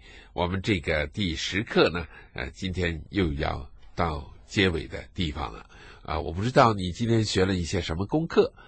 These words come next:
而且呢，从列国的预言当中呢，我深深的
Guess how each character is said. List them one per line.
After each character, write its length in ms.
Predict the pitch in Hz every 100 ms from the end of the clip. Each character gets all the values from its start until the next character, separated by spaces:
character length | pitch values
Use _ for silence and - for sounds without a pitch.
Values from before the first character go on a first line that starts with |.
| - - -
而 160 | 101
且 160 | 107 98
呢， 200 | 82 95
从 320 | - 95 117
列 340 | 175 233 147 101
国 300 | - 87 95
的 140 | 110
预 160 | 110 104
言 220 | 85 82
当 160 | 98
中 160 | 90 85
呢， 100 | 76 - - -
我 180 | 73 73
深 300 | - 151 170
深 180 | 170 147
的 240 | 101